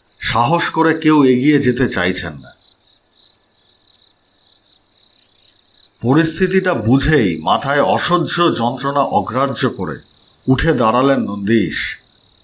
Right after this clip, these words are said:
তারপর টলতে টলতে এগিয়ে চললেন অদূরে শায়িত হাইতাওয়ের দিকে।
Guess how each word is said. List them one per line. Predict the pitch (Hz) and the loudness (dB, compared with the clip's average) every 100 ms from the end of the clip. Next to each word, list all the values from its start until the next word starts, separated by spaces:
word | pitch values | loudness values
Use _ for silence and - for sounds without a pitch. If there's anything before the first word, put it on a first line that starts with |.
| _ _ | _ _
তারপর | 123 123 127 | -4 -2 -2
টলতে | - 175 196 190 190 | 0 0 0 0 -2
টলতে | - 151 147 165 - | 2 2 2 0 0
এগিয়ে | 123 123 156 165 | 0 2 2 2
চললেন | 165 156 156 151 - | 2 2 2 -2 -4
অদূরে | 113 117 139 151 | -2 2 4 2
শায়িত | 143 - 117 135 143 | 0 0 0 0 -2
হাইতাওয়ের | 101 92 107 110 110 101 | -2 0 0 0 0 -2
দিকে। | 78 80 - | -4 -8 -10